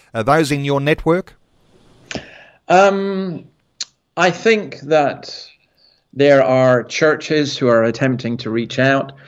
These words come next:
Speaker 2: I think we get a bit bullied, you know, so it, it,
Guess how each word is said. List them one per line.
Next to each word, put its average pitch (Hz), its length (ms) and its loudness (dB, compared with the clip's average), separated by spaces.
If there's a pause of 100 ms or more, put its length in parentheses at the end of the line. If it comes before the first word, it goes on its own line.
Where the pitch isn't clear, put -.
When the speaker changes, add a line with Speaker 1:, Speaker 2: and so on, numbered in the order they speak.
(320)
Speaker 2:
I - 80 0
think 208 300 0
we 185 80 4
get 190 180 2
a 151 60 0
bit 139 260 -2
bullied, 123 600 2
you 139 120 -2
know, 123 160 2
so 120 360 2
it, 127 240 0
it, - 400 -6